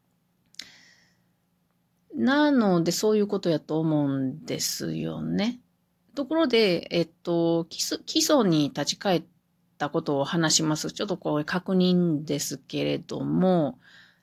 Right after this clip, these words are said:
日本の発電って今のところほとんど火力発電だと思うんですよね。それには石炭とか石油を使うわけですよね。で、これらを燃やして、あの、タービン回してっていうことをするとですね、シーオーツー、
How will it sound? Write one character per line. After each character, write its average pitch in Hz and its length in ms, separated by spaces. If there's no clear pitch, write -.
日 277 220
本 311 500
の 285 80
発 254 320
電 262 240
っ - 20
て 247 80
今 170 220
の 165 80
と 214 140
こ 190 120
ろ 156 80
ほ 156 140
と 202 200
ん 170 100
ど 143 100
火 151 180
力 156 240
発 170 380
電 139 260
だ 135 140
と 135 180
思 160 220
う - 20
ん 139 60
で 131 100
す - 100
よ 151 80
ね。 185 300
そ - 160
れ 262 40
に 311 140
は 226 60
石 - 340
炭 143 300
と 135 160
か 135 180
石 139 220
油 147 240
を 147 60
使 - 360
う 160 160
わ 160 120
け 143 160
で 135 120
す - 200
よ 143 100
ね。 156 300
で、 277 320
こ - 180
れ 320 100
ら 277 180
を 175 60
燃 226 200
や 247 80
し - 200
て、 214 560
あ 160 160
の、 156 160
タ 202 180
ー - 20
ビ 147 140
ン 151 100
回 143 180
し - 80
て 220 140
っ - 20
て - 160
い 156 60
う 147 60
こ - 100
と 139 300
を 180 100
す - 400
る 190 100
と 190 140
で 143 100
す 147 180
ね、 156 380
シ 262 320
ー 302 40
オ 302 100
ー - 20
ツ 233 580
ー、 - 0